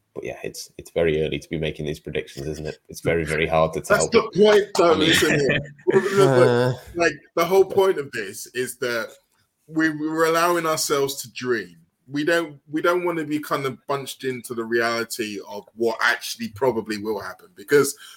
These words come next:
Speaker 2: by the time it gets to the day before, it'll probably be really obvious who's in the team. This is us having a bit more, I don't know, um, imagination, allowing the possibilities to flow. And that's what I want from everybody else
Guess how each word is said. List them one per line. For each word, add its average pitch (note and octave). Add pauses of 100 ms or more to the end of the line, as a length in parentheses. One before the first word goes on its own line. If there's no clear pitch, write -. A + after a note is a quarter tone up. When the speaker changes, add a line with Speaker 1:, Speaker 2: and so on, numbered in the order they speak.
(100)
Speaker 2:
by D#3
the D3+
time E3+
it D3+
gets C#3+
to C3+
the B2
day A#2+
before, G#2 (220)
it'll -
probably C4+
be A3
really F#3+
obvious D3+
who's B2
in A#2
the G#2+
team. G2+ (400)
This E3
is F3+
us D#3
having C3+
a C3
bit B2+
more, A2+ (320)
I C3
don't C3+
know, G#2+ (140)
um, A#2 (240)
imagination, C3
allowing C#3+
the C3
possibilities A#2+ (180)
to A2
flow. G2+ (300)
And A#2
that's C#3
what C#3+
I D3
want C#3+
from C3
everybody C3+
else A2